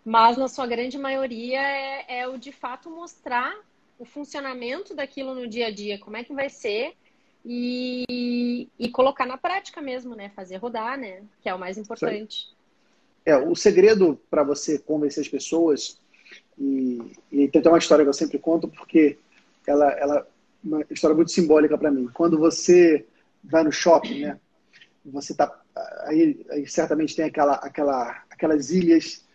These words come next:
Speaker 2: que vendem aquele, aqueles nuts, né? Tipo macadâmia, é, amendoim caramelizado, aquelas coisas maravilhosas, né? E aí, como é que essas empresas
Speaker 1: Uhum.
Speaker 2: vendem?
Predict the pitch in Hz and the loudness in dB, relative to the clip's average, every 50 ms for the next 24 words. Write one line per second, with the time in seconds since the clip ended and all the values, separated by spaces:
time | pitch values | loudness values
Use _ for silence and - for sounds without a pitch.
0 | _ _ _ _ - 175 147 127 156 156 160 165 151 165 160 160 156 147 - - | _ _ _ _ -4 -2 0 2 2 2 2 2 2 2 2 2 2 0 -2 0
1 | - 160 160 160 156 151 151 - - - 175 170 156 127 127 160 175 165 147 143 | 0 2 2 4 2 2 0 -2 -2 -2 0 0 0 0 4 6 6 8 6 6
2 | - - 135 143 143 139 135 - _ _ _ _ - - 135 - 147 143 135 131 | 2 -4 -2 0 0 0 -2 -4 _ _ _ _ -10 -10 -6 -2 -2 0 0 0
3 | 123 - 147 143 - 160 147 151 196 214 196 185 170 160 156 151 151 143 139 135 | 0 0 -2 0 0 0 4 6 6 8 8 8 8 6 4 4 4 4 4 4
4 | 131 131 127 123 123 123 117 113 - - _ _ _ _ _ _ _ - 143 139 | 2 0 -2 -4 -4 -6 -8 -8 -12 -16 _ _ _ _ _ _ _ -12 -10 -10
5 | 139 135 131 127 123 127 123 - _ _ _ _ _ _ _ - - 165 170 170 | -10 -10 -10 -10 -12 -12 -14 -16 _ _ _ _ _ _ _ -4 2 6 6 8
6 | 165 156 160 196 220 214 196 175 - 170 156 156 156 160 151 143 131 202 196 196 | 8 10 10 10 10 10 8 8 8 8 6 8 8 6 4 4 6 6 6 6
7 | 190 202 - - 254 202 - 233 214 190 175 185 185 175 175 165 156 156 131 127 | 4 2 0 0 0 2 2 2 2 4 4 4 6 6 6 6 4 0 -4 -4
8 | 113 113 110 110 120 123 131 139 - _ _ _ _ _ _ _ - 180 214 269 | -6 -8 -10 -12 -12 -12 -14 -14 -16 _ _ _ _ _ _ _ 2 2 2 2
9 | 254 285 277 - - 247 214 220 202 240 240 - 233 226 220 214 139 131 131 120 | 0 -2 -4 -4 -4 -2 0 0 0 2 4 4 4 4 4 2 0 -2 -4 -6
10 | 117 113 107 110 113 107 | -6 -8 -8 -8 -8 -8